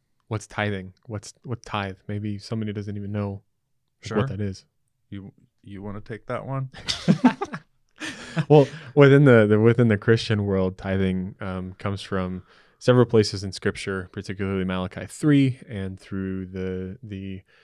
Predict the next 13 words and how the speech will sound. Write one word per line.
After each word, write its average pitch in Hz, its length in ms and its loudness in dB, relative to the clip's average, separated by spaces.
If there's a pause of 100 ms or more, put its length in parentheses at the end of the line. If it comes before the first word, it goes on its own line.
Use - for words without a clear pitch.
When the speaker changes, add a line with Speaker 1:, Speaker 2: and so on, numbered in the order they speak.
(180)
Speaker 1:
Pentateuch, 113 640 -2
the 101 320 -6
original 101 320 -6
writings 98 480 -4
of 98 140 -12
Moses, 107 400 0
the - 80 -14
first 101 220 -12
five 104 180 -12
books 120 160 -16
of - 40 -20
the 120 60 -12
Bible, 110 380 -8